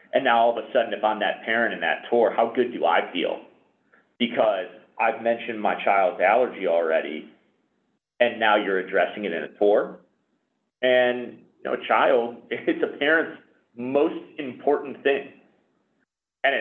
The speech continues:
especially, you know, when you think about, in general, talk about the millennial demographic, they're not having three, four, five children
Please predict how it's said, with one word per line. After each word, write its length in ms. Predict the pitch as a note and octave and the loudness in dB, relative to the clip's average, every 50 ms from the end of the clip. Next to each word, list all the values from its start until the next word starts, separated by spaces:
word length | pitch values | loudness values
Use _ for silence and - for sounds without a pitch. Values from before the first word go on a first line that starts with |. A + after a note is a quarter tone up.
| - - - | -6 -8 -10
especially, 760 | - - B2+ D#3+ - - C#3 A#2+ G#2+ F#2 F#2+ G#2+ - - - - - - _ - | -2 0 0 0 0 -2 -6 -6 -6 -6 -6 -8 -10 -12 -16 -20 -20 -20 _ -4
you 100 | - A#2+ | -2 2
know, 160 | A#2+ A#2+ A#2+ | 2 2 2
when 100 | A#2 A#2 | 2 -2
you 160 | A2+ A#2 A2+ | -4 -6 -4
think 200 | A#2+ C#3+ C#3+ - | -2 -2 0 0
about, 600 | C#3 - A2+ G#2+ A2 G#2+ G#2 G2+ F#2+ - - - - _ _ _ _ _ _ _ _ _ _ _ _ _ _ _ _ _ _ _ - | 2 2 2 2 4 4 2 2 0 -4 -12 -20 -20 _ _ _ _ _ _ _ _ _ _ _ _ _ _ _ _ _ _ _ -10
in 240 | B2+ A#2+ A2 - - - - | -10 -8 -8 -10 -12 -8 -2
general, 720 | A2 B2+ D#3 D3+ B2+ G#2+ G2+ F#2+ G2+ A#2+ - - - - - _ _ _ _ _ _ _ _ _ _ _ _ _ _ _ _ _ _ _ _ _ _ _ - | 0 2 2 2 0 0 2 2 4 2 2 0 -6 -18 -20 _ _ _ _ _ _ _ _ _ _ _ _ _ _ _ _ _ _ _ _ _ _ _ -2
talk 180 | F#2 F#2 - | -2 0 0
about 180 | G#2+ G#2 G2+ G2+ | 2 0 0 0
the 60 | G2+ | -2
millennial 360 | A2 G#2+ G#2+ G#2+ G#2+ G#2 G#2+ | -4 -2 0 0 0 0 -2
demographic, 640 | G#2+ A2 G#2+ A2 G#2+ A2+ A#2 C3 B2+ A#2 A2 - - - _ _ _ _ _ _ _ - | 0 -2 -2 0 2 2 2 2 2 -2 -6 -8 -12 -20 _ _ _ _ _ _ _ 0
they're 220 | C3+ C3 B2 A#2 | 0 0 0 -2
not 360 | B2 C3 D#3 E3 - - - | -4 -4 -2 -2 -4 -4 -8
having 680 | - - - B2+ C3+ D3 D3+ B2+ A#2+ G#2+ G2 - - - | -12 -4 0 2 4 4 2 2 -2 -6 -8 -12 -14 -8
three, 420 | A#2+ B2+ C#3 C#3 A#2 F#2 F2+ - - | -4 -4 -2 -2 -4 -6 -6 -4 0
four, 340 | B2+ C3+ C3 A2+ - - - | 2 4 4 4 2 0 -2
five 260 | A#2+ A2 A2 A2 G#2 - - - | 0 0 0 -2 -4 -4 -4 0
children 600 | C3+ D3+ E3 D#3+ A2+ G#2+ G2+ F#2+ F#2+ G2 A#2+ A#2+ | 0 2 0 0 -6 -8 -8 -8 -8 -8 -10 -12